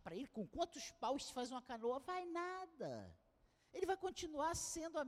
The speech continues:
mesma pessoa. Olha o que diz. Por que eu dei esse compreendendo os tempos?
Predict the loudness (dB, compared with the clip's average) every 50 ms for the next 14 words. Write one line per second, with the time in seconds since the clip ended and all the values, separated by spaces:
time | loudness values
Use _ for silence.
0 | -2 -4 -6 -6 -8 -8 -8 -10 -12 -12 -12 -12 -12 -12 -12 -12 -12 -12 -12 -12
1 | -12 -14 -14 -16 -18 _ _ _ _ _ _ _ _ _ _ _ _ _ _ _
2 | _ _ _ _ -20 _ _ _ _ _ -20 -20 -20 _ _ _ _ _ _ _
3 | _ -20 -20 _ _ _ _ _ _ -20 -20 -20 -20 -20 -20 -20 -20 -20 -20 -20
4 | -20 -20 -20 -20 -20 _ _ _ _ _ _ _ _ _ _ _ _ _ -20 -20
5 | -20 _ _ -20 -20 _ _ _ _ _ _ _ _ _ _ _ _ _ -20 -20
6 | -20 -20 -6 0 2 2 2 0 -4 -10 -10 -10 -10 -8 -6 -4 -2 -2 -2 -4
7 | -6 -12 -18 -20 -20 -20 -20 -20 -20 -20 -20 _ _ _ _ _ _ _ _ _
8 | -6 -6 -4 -4 -6 -4 -4 -6 -4 -2 -2 -2 -4 -4 -8 -16 -20 _ _ _
9 | _ 0 0 6 10 10 10 10 8 -4 -4 -4 -6 -6 -6 -8 -10 -10 -10 -8
10 | -8 -8 -8 -10 -12 -16 -16